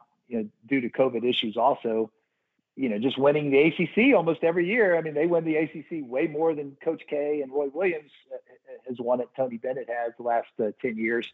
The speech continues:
You know, so I think that, you know, you're, you're able to set yourself up for where you wanna be to win national championships.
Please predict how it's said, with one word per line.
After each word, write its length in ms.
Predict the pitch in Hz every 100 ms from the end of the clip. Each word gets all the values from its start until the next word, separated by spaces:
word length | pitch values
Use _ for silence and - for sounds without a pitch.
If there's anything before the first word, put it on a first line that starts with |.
| _ _ _ -
You 80 |
know, 100 | 147 143
so 80 | 165
I 80 |
think 280 | - 196 180 -
that, 320 | 135 127 - _ _ _ _ _
you 120 | 139
know, 60 | 135
you're, 320 | 123 135 139
you're 220 | 139 143
able 320 | 135 160 143 135
to 140 | 127 -
set 220 | 160 131
yourself 440 | 139 - 135 120 -
up 280 | 117 113 - _ _ _ -
for 80 | 123
where 200 | 135 143
you 180 | 135
wanna 200 | 127 123
be 200 | 110 123
to 80 | 117
win 220 | 117 110
national 380 | 107 113 113 117
championships. 800 | - 110 107 113 98 110 110 -